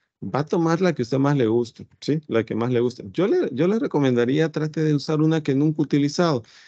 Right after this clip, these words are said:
Pa-, en mi caso, yo he utilizado, yo he utilizado Canvas, yo he utilizado Crelo, yo he utilizado Genial, que ahora se llama Vista Crea.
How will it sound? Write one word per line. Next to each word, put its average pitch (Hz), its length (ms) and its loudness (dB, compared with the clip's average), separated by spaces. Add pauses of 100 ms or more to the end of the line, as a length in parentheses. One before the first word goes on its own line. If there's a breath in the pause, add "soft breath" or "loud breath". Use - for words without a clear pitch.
(180 loud breath)
Pa-, 127 160 -2
en 113 100 0
mi 117 120 0
caso, 123 300 -8
yo 123 100 -2
he 160 40 0
utilizado, 123 540 0
yo 113 180 -2
he 120 100 0
utilizado 117 560 -6
Canvas, 117 800 -2 (380 soft breath)
yo 110 80 -4
he - 20 -4
utilizado 98 640 -6
Crelo, 117 800 0 (340 soft breath)
yo 113 100 -2
he - 20 2
utilizado 104 560 -2
Genial, 123 480 0
que - 120 -10
ahora 101 160 -4
se 107 100 -10
llama 98 200 -2
Vista 101 300 -6
Crea. 123 520 0